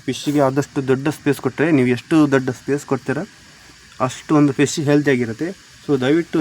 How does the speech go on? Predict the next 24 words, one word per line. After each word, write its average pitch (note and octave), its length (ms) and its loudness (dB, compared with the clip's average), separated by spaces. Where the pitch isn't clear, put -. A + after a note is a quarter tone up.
ನೀವು C#3+ 200 2
ಕೂಡ C3+ 100 0
ಒಂದು C3 160 -2
ಆದಷ್ಟು C#3+ 320 -6
ದೊಡ್ಡ C3 160 -6
ಸ್ಪೇಸ್, C#3+ 240 -2
ಒಂದು B2+ 220 -2
ಸ್ಪೇಸ್ C#3+ 340 -4
ಕೊಟ್ಟು C3 280 -4
ಸಾಕಿದರೆ C3 380 0
ಫಿಶ್ D#3 180 -2
ತುಂಬ C#3 140 2
ಒಳ್ಳೆಯದಾಗಿ, B2 420 0
ತುಂಬ C#3 160 2
ಹೆಲ್ದಿಯಾಗಿ C3 400 2
ಬೇಕು B2 240 -2
ಅಂತ A2 120 -8
ಚಾನ್ಸಸ್ C#3 360 0
ಜಾಸ್ತಿ C3+ 320 -2
ಇರುತ್ತೆ G#2+ 180 -8
ಫ್ರೆಂಡ್ಸ್. G#2+ 240 -8
So C#3+ 100 -2
ಈ D3 40 2
ವಿಡಿಯೋ D3 180 6